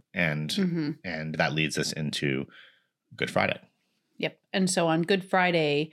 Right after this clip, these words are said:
Speaker 2: from between twelve and three, and this was what I grew up doing this,
Speaker 1: Yep, me
Speaker 2: you
Speaker 1: too.
Speaker 2: grew up the same thing, that between twelve and three on, on Good Friday, we were absolutely silent.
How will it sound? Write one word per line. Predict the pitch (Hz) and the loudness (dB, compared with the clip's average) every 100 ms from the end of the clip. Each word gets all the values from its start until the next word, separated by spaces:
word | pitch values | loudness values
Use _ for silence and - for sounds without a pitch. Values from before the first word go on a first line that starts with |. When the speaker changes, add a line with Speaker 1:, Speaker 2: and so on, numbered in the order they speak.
| - - _ _ _ _ _ - | -12 -20 _ _ _ _ _ -4
Speaker 2:
from | - | -2
between | 156 160 180 160 | -2 -2 0 0
twelve | 160 - 160 190 | -2 -2 0 4
and | 226 226 | 4 4
three, | 247 202 165 175 - | 2 4 2 0 -2
and | 175 | 0
this | 170 160 | 0 0
was | 160 - | -4 -6
what | - - | -10 -6
I | - 165 185 | -2 0 0
grew | 180 220 | 2 2
up | 226 226 | 2 0
doing | - 226 220 | 2 4 4
this, | 214 208 | 4 4
Speaker 1:
Yep, | |
me | 196 | 4
Speaker 2:
you | 196 | 4
Speaker 1:
too. | 196 | 6
Speaker 2:
grew | 202 | 4
up | 202 - | 2 -2
the | |
same | 185 - 190 190 | -2 2 2 2
thing, | 196 190 180 175 - - - | 2 2 2 -2 -8 -16 -2
that | 175 165 | 0 0
between | 170 175 170 | -2 0 0
twelve | - 160 185 | 0 2 4
and | 220 | 4
three | 226 233 | 4 4
on, | 220 214 214 208 - | 4 4 2 0 -2
on | 190 190 | 2 4
Good | 196 190 | 4 2
Friday, | 185 233 247 185 170 170 - - | 2 2 4 4 4 2 -2 2
we | 190 | 4
were | 180 170 165 160 _ _ _ - | 6 4 4 0 _ _ _ 0
absolutely | 180 180 185 165 165 - 139 | 2 2 0 2 0 0 -2
silent. | - - 90 - | -2 -4 -6 -10